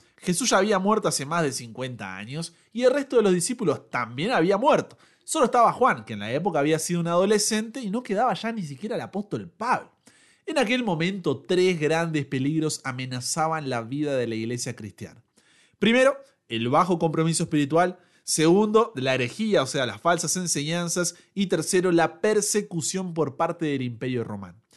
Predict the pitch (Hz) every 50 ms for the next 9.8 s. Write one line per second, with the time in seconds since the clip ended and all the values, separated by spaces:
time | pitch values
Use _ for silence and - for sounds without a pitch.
0 | _ _ _ _ _ _ _ - 190 214 202 - - - 170 185 208 226 226 214
1 | 196 185 185 190 190 180 180 - - 131 139 214 302 - - 180 170 170 180 165
2 | 151 135 135 127 - - 190 208 262 - - _ _ _ - 156 143 139 135 -
3 | 160 175 170 151 127 - 131 120 95 85 - _ _ _ _ _ _ _ _ -
4 | 277 277 269 214 - 208 208 196 - 185 175 190 240 254 220 147 98 - - _
5 | _ _ - - 330 220 196 170 233 254 240 196 165 147 135 - 190 202 - 151
6 | 123 - - 151 143 135 135 120 - 135 131 123 127 127 123 - 175 - 170 143
7 | 127 127 123 147 139 127 123 117 104 127 139 139 - _ _ _ - 151 151 -
8 | - 247 220 - 202 165 131 120 - - 208 233 254 220 - 170 - 202 202 208
9 | 196 196 170 180 196 202 196 190 208 196 - - - 104 87